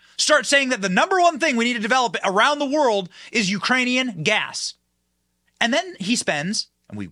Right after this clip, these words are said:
went and looked into the record, during that time period, Ameri-, the American Congress allocated a hundred fifty million dollars to develop natural gas in Ukraine.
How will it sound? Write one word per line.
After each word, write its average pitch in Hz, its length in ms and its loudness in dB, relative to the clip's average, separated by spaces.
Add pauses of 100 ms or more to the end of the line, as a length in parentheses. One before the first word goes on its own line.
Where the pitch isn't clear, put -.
went 101 200 -12
and 117 100 -10
looked 156 180 -8
into 190 160 -4
the 202 80 -6
record, 202 380 -2 (200)
during 233 300 0
that 269 180 -4
time 320 240 -4
period, 190 400 -2 (220)
Ameri-, 214 440 0
the 190 140 -2
American 214 380 -2
Congress 233 760 -2 (760)
allocated 277 440 0
a 220 60 2
hundred 302 300 -2
fifty 311 200 -2
million 285 340 0
dollars 254 440 2
to 226 120 -4
develop 226 580 -2
natural 254 500 -2
gas 240 380 0
in 208 80 -4
Ukraine. 202 520 -2